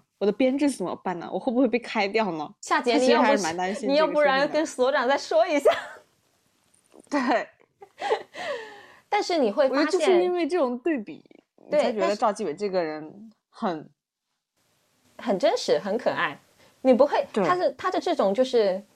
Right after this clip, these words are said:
Speaker 2: 嗯，哼哼唧唧什么的，不会让你觉得说他讨厌，他势利。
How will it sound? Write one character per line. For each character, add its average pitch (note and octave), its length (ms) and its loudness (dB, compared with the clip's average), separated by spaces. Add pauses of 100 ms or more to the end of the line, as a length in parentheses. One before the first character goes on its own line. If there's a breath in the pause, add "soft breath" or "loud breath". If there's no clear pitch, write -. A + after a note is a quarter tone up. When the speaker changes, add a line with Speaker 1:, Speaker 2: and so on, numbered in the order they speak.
(300)
Speaker 2:
嗯， F3+ 420 -6 (520)
哼 F4 200 0
哼 B3+ 220 4
唧 A#3+ 220 -2
唧 B3 280 2
什 G#3+ 140 2
么 D#3 160 -2
的， F#3 160 0
不 F#3+ 140 -4
会 D4 140 6
让 D4 160 4
你 F3+ 100 0
觉 D#3 160 -2
得 G3 100 0
说 A3+ 180 -2
他 A3+ 180 -8
讨 - 260 -2
厌， F#3+ 120 -2
他 G3+ 160 -6
势 G#3+ 380 2
利。 C#3+ 200 -4